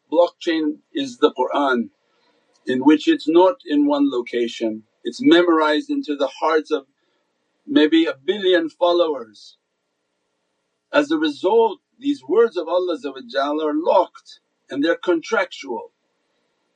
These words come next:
As a result, when Allah Azza wa Jal is saying that the tanzila, that this emanation of authority and power is flowing, وَكُلُّ الْأَمْرِ,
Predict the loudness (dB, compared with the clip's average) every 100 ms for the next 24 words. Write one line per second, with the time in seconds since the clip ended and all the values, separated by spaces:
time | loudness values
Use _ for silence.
0 | _ -2 0 2 2 2 2 2 2 0
1 | 0 0 -2 -4 -6 -4 -4 -4 -4 -2
2 | -2 -2 -4 -6 _ _ _ _ -4 -4
3 | 0 0 0 0 0 2 0 -2 -2 -4
4 | -6 -8 -2 0 0 -4 -6 -8 -4 -2
5 | -2 -2 -2 -4 _ 0 2 2 0 -4
6 | -6 -4 -2 0 -2 -4 -8 _ _ -18
7 | -18 -18 -2 4 4 4 -2 -8 -12 _
8 | _ -6 -4 -4 -2 -2 -2 -2 -2 -2
9 | -6